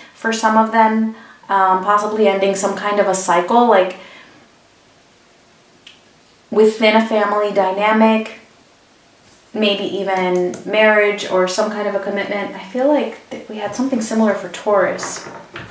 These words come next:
So maybe some of you are also dealing with the Taurus. Let's see the World. Definitely, though, something, something is ending here. Something that has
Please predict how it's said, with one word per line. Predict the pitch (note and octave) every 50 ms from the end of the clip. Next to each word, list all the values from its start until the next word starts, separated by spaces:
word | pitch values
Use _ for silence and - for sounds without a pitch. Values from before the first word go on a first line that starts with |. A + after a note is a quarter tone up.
| - - - - - - - - - - - - - - - - - _ _ _ - - - -
So | - - - F3+ F3+
maybe | F3+ F#3 G3+ A#3
some | A3+ A3+ A3+ A3
of | G#3+ G#3
you | G#3+ G#3
are | G#3 G#3
also | G3+ G3+ G3+ G3+ G3
dealing | G3 G3+ G3+ G3+ G3+ G3+
with | G3+ G3+ -
the | G#3+ G#3+
Taurus. | B3+ D#4+ D#4 - - - - - - - - - - - - - - - - - - - - - - - _ _ - - - - - _ - - - - - _ _ - - - - - _ - - - - - - - - - - _ - _ _ _ _ _ _ _ - - - - - - - - - - -
Let's | A3+ A3 -
see | - - D#4+
the | - C4+ A3+
World. | G3+ G#3 G3 F3+ F3+ F3 -
Definitely, | - B3 C#4+ - - G4 F#4 D4+ A#3+
though, | A3+ A3
something, | A3 A3 C4 C#4 D4+ D#4 D#4+ C4 A#3
something | A3 C4 C#4 D#4 D#4+ D4+ B3+
is | A#3+ A3+ A#3
ending | B3 B3+ A#3+ A3 F3+
here. | F3+ F3+ F3+ F#3
Something | F#3 - B3+ C4+ C#4+ F4+ F4 E4
that | D#4+ C#4+ C4 A#3+
has | - A3+ A3+ A3+ A3+ A3+ A3 A3 A3 - -